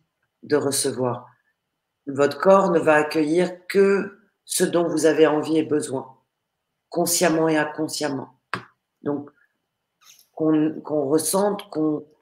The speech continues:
c'est, c'est, c'est, ça change rien. Exemple, euh... quand j'ai appris à m'aimer au début, euh, je ressentais, mais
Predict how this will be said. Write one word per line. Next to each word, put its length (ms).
c'est, 400
c'est, 560
c'est, 400
ça 280
change 220
rien. 280
Exemple, 680
euh... 960
quand 160
j'ai 160
appris 360
à 100
m'aimer 440
au 80
début, 680
euh, 500
je 140
ressentais, 680
mais 320